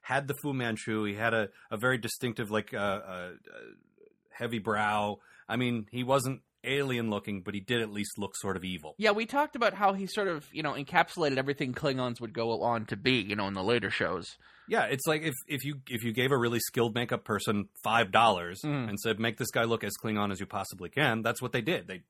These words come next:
Speaker 1: they did the best with what they had.
Speaker 2: Yeah.
Speaker 1: And, and Matt and I, as, as, you know, lifetime fans of the later series, totally bought him as a Klingon.
Speaker 2: Yeah.
Speaker 1: This guy, not so much.
Speaker 2: No.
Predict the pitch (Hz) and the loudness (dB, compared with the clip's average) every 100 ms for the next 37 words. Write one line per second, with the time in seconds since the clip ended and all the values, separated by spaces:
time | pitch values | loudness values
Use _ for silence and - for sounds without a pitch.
0 | - 98 - _ - 117 117 113 - 113 | -12 -12 -14 _ -8 -6 -2 -2 -4 -8
1 | 101 92 123 120 - - 135 104 - - | -8 -10 -10 -10 -12 -6 0 0 0 -12
2 | - - 117 113 110 - 101 101 107 120 | -20 -8 -4 -2 -4 -8 -8 -6 -4 2
3 | 127 123 117 110 107 - 107 104 98 - | 2 2 2 2 2 -2 -6 -6 -8 -14
4 | - - - 113 104 113 - 117 101 - | -20 -14 -4 0 2 2 2 -2 -2 -2
5 | 120 117 107 117 107 107 95 143 127 107 | -2 0 -2 -2 0 0 0 0 0 0
6 | - 113 104 95 110 120 101 85 80 101 | -6 -6 -4 -2 -2 -2 -2 -6 -10 -14
7 | 87 107 127 76 - _ 180 180 - - | -12 -8 -8 -10 -16 _ 8 8 8 -4
8 | _ _ _ - 113 143 - 101 101 95 | _ _ _ -4 0 0 4 4 4 0
9 | - 101 85 - 82 78 67 57 - - | -6 -12 -12 -12 -14 -14 -16 -16 -16 -14
10 | 120 113 98 | -8 -8 -8